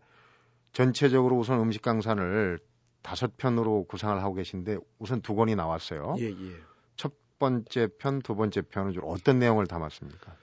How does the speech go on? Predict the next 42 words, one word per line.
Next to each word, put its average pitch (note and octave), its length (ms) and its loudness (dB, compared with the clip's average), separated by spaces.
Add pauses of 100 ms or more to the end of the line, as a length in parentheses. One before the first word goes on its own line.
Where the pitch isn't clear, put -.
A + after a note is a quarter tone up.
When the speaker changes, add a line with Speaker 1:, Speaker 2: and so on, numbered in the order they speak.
(120)
Speaker 2:
그 C#3+ 120 -6
첫 - 160 -6
번째 G3 280 2
편은 F3 720 6
바다 E3 280 4
음식 E3+ 280 2
이야기를 C3+ 240 6
주로 A#2+ 120 -4
다뤘습니다. F#2+ 720 -6
Speaker 1:
음. D2+ 300 -12 (300)
Speaker 2:
두 - 100 -10
번째 D3+ 280 6
편은 C#3+ 280 4
국수 - 360 -4
이야기를 D3+ 200 6
다뤘습니다. F2 580 -6
Speaker 1:
국수. - 500 -16
Speaker 2:
예, G#2 160 -8
면 C3 360 4
문화죠, G#2+ 360 -2
보니까. F#2 420 -10 (520)
그리고 D3 120 -4
이제 C#3 100 2
나머지 D#3 380 4
나온 D3+ 200 8
세 C#3+ 140 4
권은, E3+ 480 8 (220)
삼 G3+ 320 2
권은 F3+ 320 6
제가 D3+ 160 6
육고기 E3+ 380 2
문화를 D3+ 200 6
다룰 A2 160 -4
겁니다. F#2 440 -4
Speaker 1:
네. C#2+ 240 -8 (360)
Speaker 2:
그리고 C#3+ 120 -2
사 C#3 240 4
권은 F3 460 8 (220)
우리 E3+ 280 2
음식 F3 320 2
문화의 D#3 240 10
원형, B2 440 6